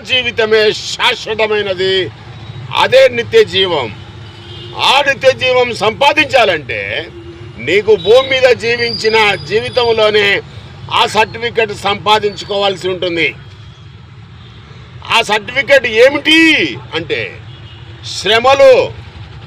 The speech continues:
శ్రమలు అనేక సర్టిఫికెట్. క్రీస్తు కొరకు శ్రమలు, నీతి కొరకు శ్రమలు,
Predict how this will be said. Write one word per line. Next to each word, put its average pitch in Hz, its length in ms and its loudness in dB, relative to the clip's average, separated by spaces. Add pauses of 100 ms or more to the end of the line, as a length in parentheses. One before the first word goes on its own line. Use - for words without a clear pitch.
(880)
శ్రమలు 254 500 2 (140)
అనేక 269 480 4 (100)
సర్టిఫికెట్. 202 640 -4 (400)
క్రీస్తు 254 560 2
కొరకు 233 360 2 (100)
శ్రమలు, 156 420 -8 (1000)
నీతి 277 340 0 (100)
కొరకు 254 360 8 (120)
శ్రమలు, 151 460 -2